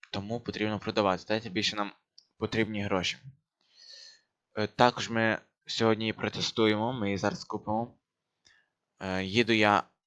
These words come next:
у магазин, щоб, е, продати іменно ту сілку, яку нам, мені потрібно, тому що там дві причіплені, і я боюсь, щоб, е, не продати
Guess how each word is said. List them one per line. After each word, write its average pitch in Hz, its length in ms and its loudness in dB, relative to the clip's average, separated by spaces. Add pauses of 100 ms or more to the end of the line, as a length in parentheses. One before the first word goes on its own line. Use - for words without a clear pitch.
у 127 100 -2
магазин, 113 460 4
щоб, 107 420 2
е, 101 300 2 (1040)
продати 107 480 2
іменно 113 280 -2
ту 113 220 -2
сілку, 104 400 0
яку 104 220 -2
нам, 101 200 -6
мені 104 220 -18
потрібно, 120 460 -6
тому 98 180 -12
що - 140 -8
там 101 120 -4 (840)
дві 113 360 0
причіплені, 110 840 -2
і 104 220 -6
я 107 140 4
боюсь, 107 320 0
щоб, - 400 -2
е, 90 160 -4
не 95 160 -10
продати 104 500 -2